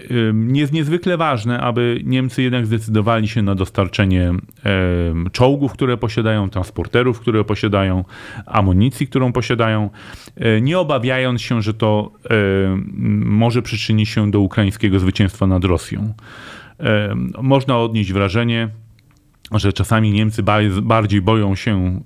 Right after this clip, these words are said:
e, ukraińskiego zwycięstwa, u-, bardziej boją się rosyjskiej porażki niż, niż ukraińskiego zwycięstwa, e, niż wierzą w ukraińskie zwycięstwo, e, i chcą do niego doprowadzić. Więc jak gdyby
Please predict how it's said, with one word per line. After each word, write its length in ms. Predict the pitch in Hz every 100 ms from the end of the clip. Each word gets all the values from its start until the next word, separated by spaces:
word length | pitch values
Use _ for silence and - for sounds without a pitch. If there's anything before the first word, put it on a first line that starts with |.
| -
e, 120 | 113
ukraińskiego 840 | 117 110 101 95 110 98 98 101
zwycięstwa, 840 | 98 98 - 131 127 - 127 120 - -
u-, 220 | 151 120
bardziej 400 | 131 123 123 107
boją 180 | 123 120
się 140 | 110
rosyjskiej 400 | 110 120 117 107
porażki 420 | 104 107 135 - 123
niż, 300 | 107 - -
niż 220 | 120 107
ukraińskiego 600 | 104 117 110 104 113 104
zwycięstwa, 640 | 95 104 101 85 - - - - - - - - -
e, 40 | - 123 110 107 104 101
niż 380 | 101 104 117 101
wierzą 320 | 131 135 120
w 40 | 95
ukraińskie 460 | - 95 90 104
zwycięstwo, 640 | 85 90 87 82 - 110 107 - - - -
e, 400 | - 110 104 104
i 80 | 107
chcą 220 | - 110
do 80 | 110
niego 180 | 104 104
doprowadzić. 560 | 101 104 95 87 85
Więc 220 | 110 113
jak 180 | 135 135
gdyby 300 | 123 135 139